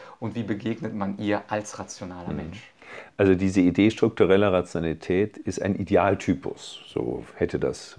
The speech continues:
Speaker 2: Max Weber genannt. Das heißt, es ist eine Konzeption, die in Reinform nie realisiert ist. Ja?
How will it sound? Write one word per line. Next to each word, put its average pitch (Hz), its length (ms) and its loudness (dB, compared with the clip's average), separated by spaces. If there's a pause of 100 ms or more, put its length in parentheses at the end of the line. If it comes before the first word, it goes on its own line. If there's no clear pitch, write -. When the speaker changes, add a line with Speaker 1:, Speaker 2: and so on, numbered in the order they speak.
(120)
Speaker 2:
Max 69 260 -8
Weber 113 240 6
genannt. 104 480 2
Das 85 160 -4
heißt, 87 300 -2
es 78 140 -6
ist - 300 -10
eine 82 360 -4 (640)
Konzeption, 107 1160 4
die 92 180 2
in 87 80 2
Reinform 92 720 2
nie 107 220 4
realisiert 80 640 2
ist. - 380 -16 (440)
Ja? 87 260 -12